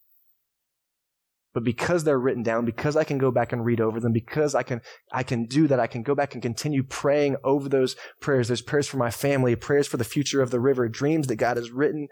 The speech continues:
on my heart that I can go back to constantly because they're written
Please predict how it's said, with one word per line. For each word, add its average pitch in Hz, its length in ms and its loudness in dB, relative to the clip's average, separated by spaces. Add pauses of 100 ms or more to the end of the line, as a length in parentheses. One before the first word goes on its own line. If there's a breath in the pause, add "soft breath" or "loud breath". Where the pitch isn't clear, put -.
(220 loud breath)
on 131 120 0
my 120 180 0
heart - 560 -2 (1040)
that 120 80 2
I 117 60 0
can 127 160 -6
go 139 140 2
back 139 220 -2
to 123 140 -8
constantly 127 540 -4
because 117 300 -4
they're 117 140 0
written 139 520 -2